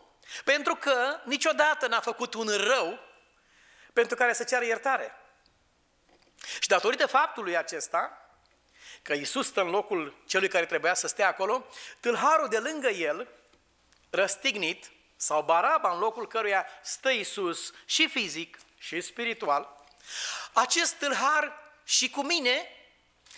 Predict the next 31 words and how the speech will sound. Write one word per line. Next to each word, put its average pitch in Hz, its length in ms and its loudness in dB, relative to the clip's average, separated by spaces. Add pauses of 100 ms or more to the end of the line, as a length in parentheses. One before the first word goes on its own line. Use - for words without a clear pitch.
(180)
nu 254 180 2
trebuie 294 340 2
să 262 140 0
zică 277 280 2
niciodată, 269 600 0
„Dumnezeul 226 560 0
meu, 262 160 0
pentru 226 280 -4
ce - 180 0
m-ai 214 180 0
părăsit?” 180 540 -2 (1200)
Iisus 254 400 4
spune 349 320 0
acest 247 320 2
lucru 190 220 -4
pe 185 120 0
cruce, 185 300 -6
dar 208 180 2
tâlharul 233 400 2
nu 302 100 -4
spune 190 280 -4
aceste 160 360 -4
cuvinte, 165 420 -4 (240)
„Dumnezeul 180 460 0
meu, 175 140 0
Dumnezeul 165 360 -4
meu, 165 140 -2
pentru 160 280 -4
ce 175 220 -4
m-ai 156 180 -8
părăsit?” 147 400 -6